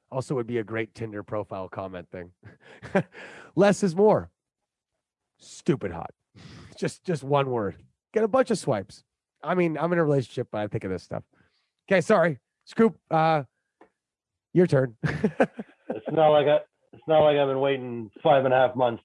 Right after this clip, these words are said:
Speaker 2: to give the gambling donut back to the people.
Speaker 1: Yes, and they've been, they've been hungry.
Speaker 2: They have been hungry.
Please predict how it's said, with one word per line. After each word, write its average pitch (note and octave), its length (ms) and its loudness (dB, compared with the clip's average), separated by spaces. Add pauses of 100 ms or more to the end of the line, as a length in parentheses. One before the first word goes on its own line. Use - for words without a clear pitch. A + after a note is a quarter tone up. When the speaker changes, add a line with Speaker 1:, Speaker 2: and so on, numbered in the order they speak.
Speaker 2:
to A2 80 -6
give A2 180 -2
the A#2 80 0
gambling A2+ 440 2
donut A2 360 2
back G#2 240 -2
to G#2+ 60 -8
the F#2+ 80 -8
people. G#2+ 540 -2 (220)
Speaker 1:
Yes, E3+ 460 0 (140)
and D3 160 -2
they've G#3 160 4
been, G3 140 0
they've F#3+ 180 2
been G3 80 2
hungry. F3 360 2 (2250)
Speaker 2:
They G#2+ 80 -4
have G#2+ 280 4
been F#2 140 -2
hungry. E2 520 -4